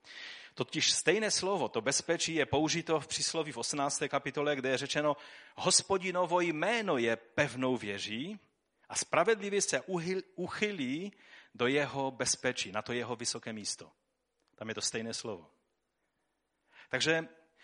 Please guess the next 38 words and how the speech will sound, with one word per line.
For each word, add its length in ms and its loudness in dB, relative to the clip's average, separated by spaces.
když 160 0
jsme 240 2
skryti 460 -4
v 80 -6
Bohu, 340 0
v 40 -14
jeho 200 -2
jménu, 500 -4
to 80 0
je 80 0
to 120 2
bezpečné 680 2
místo. 460 -2
To 80 2
je 100 4
to 120 0
tajemství, 680 0
o 40 0
kterém 300 -4
tento 280 -4
svět 240 -4
neví. 360 -6
Ti 140 -6
vlci, 580 4
ti 220 -4
ví, 260 -6
jak 220 0
hltat 600 -4
a 60 -10
jak 160 -2
kousat. 420 -4
Ale 140 -4
neví 260 0
o 60 2
tom, 240 -4
že 280 -2
existuje 600 -4
možnost, 680 -6